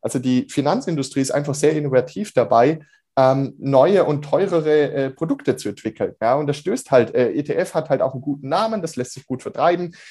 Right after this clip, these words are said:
ähm, und, äh, das kann auch Sinn ergeben, also nicht falsch verstehen, ja, das ist nicht alles schlecht,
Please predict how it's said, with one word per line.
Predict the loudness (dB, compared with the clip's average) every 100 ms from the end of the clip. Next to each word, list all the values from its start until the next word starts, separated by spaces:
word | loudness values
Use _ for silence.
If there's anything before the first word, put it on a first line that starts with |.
| -20 _ 2
ähm, | 4 4 2 0
und, | 0 2 2
äh, | 2 2
das | 0 0
kann | -2 0
auch | 0 -2
Sinn | -4 -2
ergeben, | -2 -2 -2 -4 -6
also | -4
nicht | -4 0
falsch | 2 2
verstehen, | -2 -10 -8 -2
ja, | 0
das | 0 -4
ist | -10 -10
nicht | -4
alles | -2 -2
schlecht, | -4 -4 -4